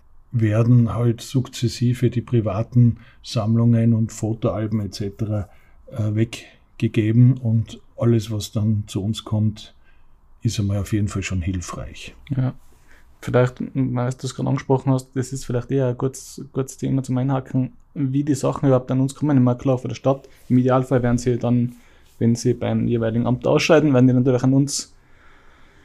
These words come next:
Speaker 2: überstellt. Ähm, das ja, aber wir haben natürlich viele oder, oder doch einige private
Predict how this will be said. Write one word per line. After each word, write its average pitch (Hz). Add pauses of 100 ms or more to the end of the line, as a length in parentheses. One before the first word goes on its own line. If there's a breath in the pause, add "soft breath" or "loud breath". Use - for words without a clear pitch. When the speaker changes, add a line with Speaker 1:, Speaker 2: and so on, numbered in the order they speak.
(460 soft breath)
Speaker 2:
überstellt. 175 (260 loud breath)
Ähm, 143 (520 loud breath)
das 143
ja, 147
aber 135
wir 135
haben 139
natürlich 135
viele 131 (120)
oder, 117
oder 113 (120)
doch 147
einige 123 (580)
private 131